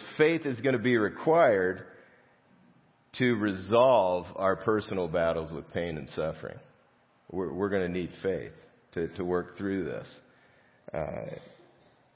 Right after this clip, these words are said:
and we'll, we'll find out how, how to pull that off as we walk, walk forward, or how God's provided a way for us to do that.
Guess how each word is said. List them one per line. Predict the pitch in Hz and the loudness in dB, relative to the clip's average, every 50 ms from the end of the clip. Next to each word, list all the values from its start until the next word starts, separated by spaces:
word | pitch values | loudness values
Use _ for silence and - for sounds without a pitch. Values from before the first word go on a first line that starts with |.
| _ _ _ _ _ _ _ _ _ _ _ _ _ _ _ | _ _ _ _ _ _ _ _ _ _ _ _ _ _ _
and | 101 95 92 90 | -4 -4 -2 -2
we'll, | 92 95 | -2 -2
we'll | 85 80 90 92 85 - | -2 -2 -2 -4 -2 0
find | - 107 101 98 90 | 2 2 4 4 4
out | 92 90 85 80 - - - | 4 4 4 2 -2 -2 0
how, | 107 98 95 85 - | 2 2 2 2 2
how | 98 95 90 | 0 0 0
to | 85 | 0
pull | - - - 92 90 | -2 -4 -4 -2 -2
that | 85 85 85 80 82 | 0 -2 -2 0 0
off | 85 87 85 85 - | 0 0 0 0 -2
as | 85 78 - | -6 -8 -6
we | 78 82 85 | -6 -6 -4
walk, | 76 78 82 80 82 80 80 - - - - _ _ _ _ _ _ _ _ _ _ _ _ _ _ _ - | -4 -2 -2 -2 -2 -4 -6 -12 -20 -20 -20 _ _ _ _ _ _ _ _ _ _ _ _ _ _ _ -10
walk | - 80 87 - - - - | -6 -4 -4 -4 -6 -6 -4
forward, | 98 90 85 80 71 53 50 117 - - - - | -4 -2 -2 -4 -6 -8 -12 -14 -16 -20 -18 -12
or | - 92 | -6 -4
how | 98 95 92 | -2 -2 -2
God's | 80 85 85 80 80 - - | -2 -2 -4 -4 -6 -8 -10
provided | - 85 78 85 87 85 80 82 76 | -10 -4 -2 0 0 0 0 -2 -4
a | 78 | -4
way | 80 85 80 78 76 - | -4 -2 -4 -4 -6 -6
for | 73 73 | -6 -6
us | 78 76 - - | -6 -6 -8 -12
to | - 71 | -14 -14
do | 67 76 80 80 78 | -10 -10 -10 -10 -8
that. | 69 67 58 58 - | -8 -8 -8 -8 -10